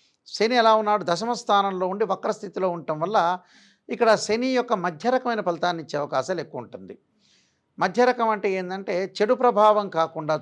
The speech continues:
చూసుకునే అవకాశాలు ఎక్కువగా ఉంటాయి. అంటే చెడు ఏం కాదు, దీర్ఘకాలిక వ్యాధులు ఉన్న వ్యక్తులకి కొంత ఆరోగ్యపరంగా ఇబ్బందులు తగ్గే అవకాశాలు ఎక్కువ ఉంటాయి.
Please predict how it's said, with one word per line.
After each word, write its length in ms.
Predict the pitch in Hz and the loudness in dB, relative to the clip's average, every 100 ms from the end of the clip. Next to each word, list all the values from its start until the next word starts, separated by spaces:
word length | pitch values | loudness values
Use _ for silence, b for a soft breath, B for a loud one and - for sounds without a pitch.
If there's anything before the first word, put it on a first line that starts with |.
| 165 | -6
చూసుకునే 320 | 123 - 143 | -14 -10 -8
అవకాశాలు 460 | 135 139 123 208 190 | -6 -4 -4 -4 -10
ఎక్కువగా 340 | - 107 101 | -10 -10 -10
ఉంటాయి. 240 | 92 101 _ b b b b | -10 -14 _ b b b b
అంటే 200 | 190 240 - | 0 0 0
చెడు 140 | 190 214 | 2 4
ఏం 180 | 247 233 | 2 2
కాదు, 400 | 185 156 - - _ _ _ 131 | 2 2 -2 -12 _ _ _ 0
దీర్ఘకాలిక 640 | 214 247 254 240 226 226 | 2 4 4 6 6 4
వ్యాధులు 420 | 214 202 202 196 | 2 4 4 2
ఉన్న 180 | 190 185 | -2 -4
వ్యక్తులకి 920 | 160 156 156 220 208 - 156 160 165 b b - | -4 -6 -2 -2 -2 -4 -6 -6 -8 b b 0
కొంత 180 | 196 | 6
ఆరోగ్యపరంగా 800 | 196 170 214 214 202 196 190 185 | 8 8 6 4 2 2 2 2
ఇబ్బందులు 460 | 175 156 190 196 190 | 0 0 -2 0 -2
తగ్గే 260 | 175 147 160 | -4 -4 -2
అవకాశాలు 500 | 151 151 143 233 202 | -2 -2 -2 -2 -4
ఎక్కువ 220 | - 120 | -4 -10
ఉంటాయి. 320 | 110 101 | -8 -12